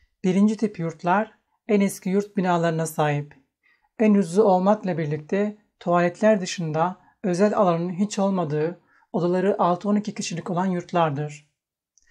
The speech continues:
Na transların bile kalmakta zorluk çektiği bu yurtlar trans öğrenciler açısından bir cezaevi gibi.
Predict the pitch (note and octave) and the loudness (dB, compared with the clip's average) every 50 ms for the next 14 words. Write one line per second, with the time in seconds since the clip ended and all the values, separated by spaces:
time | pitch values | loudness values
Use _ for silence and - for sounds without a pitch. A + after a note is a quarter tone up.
0 | - - _ _ _ - F3+ F#3+ G3+ G#3 G#3 - F#3+ F3+ F3+ F3+ - - F#3+ F3+ | -20 -20 _ _ _ -2 0 2 2 2 0 0 -2 -2 -2 -2 -4 -4 -2 0
1 | G#3+ G#3 F#3 E3+ E3 D#3+ - F3+ E3+ E3 E3+ F3 - G3 E3 D3 E3 E3+ F3 G#3 | 0 0 2 0 -2 -2 0 0 0 0 0 -2 -4 -4 -4 -2 -2 0 0 -2
2 | G#3 - G3 E3+ - - - D#3 D#3 C#3+ C#3+ F#3+ G3 F#3 F#3 - - D#3+ D#3+ F3+ | -2 -4 -6 -8 -8 -10 -8 -8 -6 -4 -2 0 0 0 -2 -2 0 0 0 0
3 | F#3+ - _ _ _ _ _ _ - - F3+ F#3+ G3+ G3+ - F4 A#3+ F3+ E3+ E3+ | 0 -6 _ _ _ _ _ _ -8 -4 0 0 0 0 0 -2 -2 0 0 0
4 | E3+ E3+ E3 D3+ F#3+ G3+ G#3 G3+ - - - - D#3+ D#3 D#3+ F3 F#3 F3+ D#3+ G3+ | 0 -2 -2 -2 -2 -4 -4 -6 -6 -8 -6 -4 -4 -2 -2 -4 -4 -2 -2 -2
5 | G3 G3+ F#3 F3 D#3+ D#3+ F3+ E3+ E3+ D#3+ D#3 D#3+ D3 - C#3 C3+ D3+ D3 | -2 0 -2 -4 -2 -2 -2 -2 -2 -2 -4 -4 -4 -6 -4 -4 -4 -6